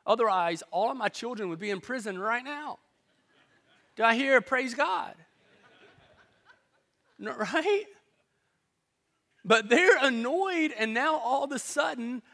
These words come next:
what's happening is they get arrested because these people are annoyed because of the message that they're sharing,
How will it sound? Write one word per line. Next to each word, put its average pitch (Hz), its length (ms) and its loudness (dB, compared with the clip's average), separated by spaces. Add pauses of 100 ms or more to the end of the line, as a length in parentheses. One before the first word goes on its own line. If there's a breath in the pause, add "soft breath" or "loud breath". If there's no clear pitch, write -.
what's 220 240 -8
happening 254 560 -4
is 208 320 0 (200 loud breath)
they 294 180 2
get 294 240 0
arrested 226 720 0
because 233 260 -4
these 269 140 -4
people 285 260 -2
are 214 120 2
annoyed 277 420 -2
because 233 280 -4
of 214 60 -10
the 214 60 -4
message 254 400 -2
that 226 140 -10
they're 196 100 2
sharing, 302 340 -2